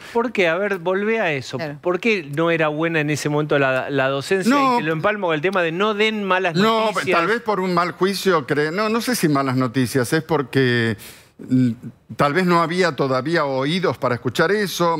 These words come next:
Speaker 3: Mauricio
Speaker 1: había.
Speaker 3: empezó a formar esos oídos. Milei dio unos cuantos pasos más, esos oídos se fueron abriendo y hoy en día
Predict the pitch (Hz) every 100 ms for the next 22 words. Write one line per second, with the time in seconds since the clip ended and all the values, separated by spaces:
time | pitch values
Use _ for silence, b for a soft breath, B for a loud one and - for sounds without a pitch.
0 | 139 143 156 151 135 143 - 202 175 139
1 | 131 143 143 139 123 143 170 185 170 165
2 | - B B 143 156 202 190 147 214 214
3 | 151 - 190 202 143 - 170 - 117 160
4 | 208 196 180 135 147 143 151 170 143 127
5 | - 190 202 147 127 147 196 180 160 160
6 | 143 185 185 170 196 226